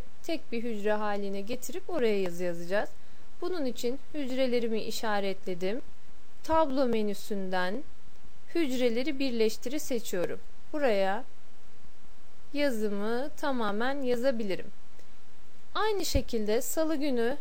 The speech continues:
birinci dersi üç sütuna ayırmak istiyorum. Bunun için de tablo menüsünden hücreleri bölü seçiyorum. Orada bana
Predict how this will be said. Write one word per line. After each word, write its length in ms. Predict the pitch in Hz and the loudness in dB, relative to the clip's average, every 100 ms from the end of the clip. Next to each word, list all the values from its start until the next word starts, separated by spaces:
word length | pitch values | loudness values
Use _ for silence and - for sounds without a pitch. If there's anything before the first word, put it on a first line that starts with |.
| - - | -2 -2
birinci 460 | 302 320 330 285 285 | 0 0 0 0 0
dersi 640 | 247 220 208 - 277 302 - - - | 0 0 0 0 0 -2 -2 -2 -2
üç 120 | 339 | 0
sütuna 520 | - - 240 240 247 | 0 0 0 0 2
ayırmak 520 | 269 233 220 247 277 | 2 2 2 2 0
istiyorum. 640 | - - - 226 190 196 254 - | 0 0 0 2 2 0 -2 -2
Bunun 220 | - 359 320 | -2 0 0
için 360 | 226 233 208 | 0 0 2
de 160 | 202 233 - | 2 0 0
tablo 400 | 320 302 240 240 | 0 2 2 2
menüsünden 920 | 226 208 202 - 202 190 185 185 269 - - - - - - - | 2 2 0 0 2 2 2 2 0 0 0 0 0 0 0 0
hücreleri 680 | 302 254 277 247 226 233 269 - - | 2 2 2 2 2 2 0 0 2
bölü 260 | 247 214 208 | 2 2 0
seçiyorum. 800 | - 190 - 190 180 185 196 277 - - - - | 0 0 0 0 2 2 0 0 0 -2 -2 0
Orada 360 | 392 330 302 | 2 2 2
bana 280 | 254 240 240 | 2 2 0